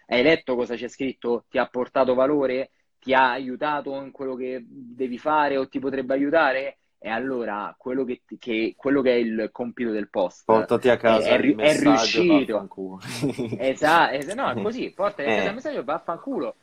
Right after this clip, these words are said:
Speaker 1: perché tanto,
Speaker 2: Eh.
Speaker 1: cioè, che, che c'è scritto, eh, successo o successo, a te non ti cambia niente, perché il concetto l'hai capito, cioè il cervello, ma tra l'altro il cervello umano tendenzialmente, se tu scrivi anche
Speaker 2: Le
Speaker 1: al contrario
Speaker 2: compila,
Speaker 1: del quotidiano
Speaker 2: le compila comunque.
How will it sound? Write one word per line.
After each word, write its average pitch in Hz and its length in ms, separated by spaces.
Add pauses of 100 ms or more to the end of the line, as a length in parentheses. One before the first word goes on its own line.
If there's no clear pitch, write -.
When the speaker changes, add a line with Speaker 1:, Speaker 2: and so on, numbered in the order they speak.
Speaker 1:
perché 160 420
tanto, 139 580
Speaker 2:
Eh. - 20
Speaker 1:
cioè, 131 340
che, 139 320
che 156 120
c'è 165 160
scritto, 156 800 (260)
eh, 131 260
successo 175 760
o 135 300
successo, 131 920
a 147 180
te - 120
non 160 100
ti 156 80
cambia 165 240
niente, 160 320
perché 117 240
il 135 100
concetto - 520
l'hai 110 120
capito, 110 420
cioè 107 140
il 104 60
cervello, 143 440
ma 117 180
tra 131 140
l'altro 95 580 (260)
il 104 120
cervello 131 680 (220)
umano 101 480
tendenzialmente, 117 840
se 107 120
tu 165 120
scrivi 127 260
anche 123 220
Speaker 2:
Le - 20
Speaker 1:
al 113 80
contrario 117 600
Speaker 2:
compila, - 20
Speaker 1:
del 117 140
quotidiano 117 320
Speaker 2:
le 110 80
compila 117 460
comunque. 101 520